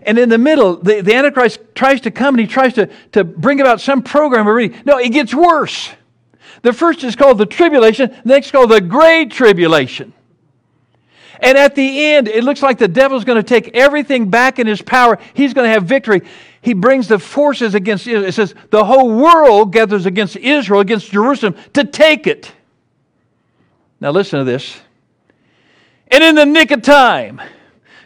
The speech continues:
God turns out the lights." The sun's gone. The moon's gone. The stars are gone. It's totally black. And all of a sudden, this world that's looking all around say, "What is going on?" They're gonna see someone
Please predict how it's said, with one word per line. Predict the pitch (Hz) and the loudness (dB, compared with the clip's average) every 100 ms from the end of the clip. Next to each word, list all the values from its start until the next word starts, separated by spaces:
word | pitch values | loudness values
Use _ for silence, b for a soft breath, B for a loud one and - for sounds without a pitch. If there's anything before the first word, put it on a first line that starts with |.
| B | B
God | 165 233 170 | 0 2 0
turns | - 233 185 160 | -4 -2 -2 0
out | 151 - | -2 -2
the | 117 | -6
lights." | 117 - - - - - _ _ _ _ b b b | -6 -8 -14 -20 -20 -20 _ _ _ _ b b b
The | - 311 | -2 -2
sun's | - - 339 302 240 175 | -2 4 6 6 4 0
gone. | 151 190 117 85 - - _ _ _ _ _ _ _ _ _ _ _ _ _ _ _ - | 2 2 0 -6 -20 -20 _ _ _ _ _ _ _ _ _ _ _ _ _ _ _ -2
The | 330 | 0
moon's | 320 330 311 240 151 | 2 2 2 0 0
gone. | 208 196 | -2 0
The | 262 | -2
stars | - - 311 294 220 | -2 2 6 6 4
are | 170 | -2
gone. | 139 135 107 - _ _ B B | -6 -8 -10 -20 _ _ B B
It's | 254 - | -4 -4
totally | - 330 311 285 | 0 2 2 2
black. | 233 185 180 B B | 2 2 0 B B
And | - 226 180 b b b | -4 -2 -4 b b b
all | 269 302 | 2 4
of | |
a | 302 | 2
sudden, | - 262 220 | 2 2 2
this | - - | -2 -2
world | 311 277 | 2 4
that's | 220 190 226 | 4 0 0
looking | 285 302 262 240 | 0 0 0 2
all | 254 | 4
around | 240 233 | 2 0
say, | 185 | -2
"What | 151 240 269 | 0 0 0
is | 185 160 | -2 -2
going | 175 247 214 202 | -2 0 0 0
on?" | 214 160 B B - | 0 -2 B B -2
They're | 214 | 0
gonna | 202 | 0
see | 185 185 | -6 -6
someone | - 240 202 180 156 | -4 -4 -4 -6 -10